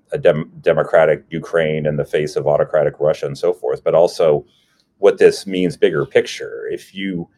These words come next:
accept a world where big countries can just decide that they would like to have the territory of some other country and take it by force, and there are no costs to bear, and there is no resistance to it, then we're back to the law of the jungle. And we've lived through the law of the jungle before, and it hasn't been a happy time in human history.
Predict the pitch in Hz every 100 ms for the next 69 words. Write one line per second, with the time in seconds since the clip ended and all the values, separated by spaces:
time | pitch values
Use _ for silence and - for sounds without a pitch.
0 | _ _ 92 - - 117 - 101 78 80
1 | 90 78 69 71 - 78 76 71 90 87
2 | 78 - 73 69 - 76 80 - 71 80
3 | 78 80 76 71 73 71 73 76 73 82
4 | 76 69 - 78 73 - 71 71 - 76
5 | 71 65 73 73 - 73 69 - - -
6 | - - - 95 85 - 76 73 95 104
7 | 87 76 - 76 - 69 73 71 76 -
8 | _ _ 80 92 98 90 76 71 78 -
9 | 73 - 143 110 80 107 104 92 92 -
10 | 80 80 80 73 69 82 82 76 67 76
11 | 82 82 113 - _ _ _ _ _ 87
12 | 78 76 76 78 73 80 76 71 69 95
13 | 85 73 73 78 90 85 78 76 80 78
14 | 71 - 76 69 69 78 67 80 - 67
15 | 62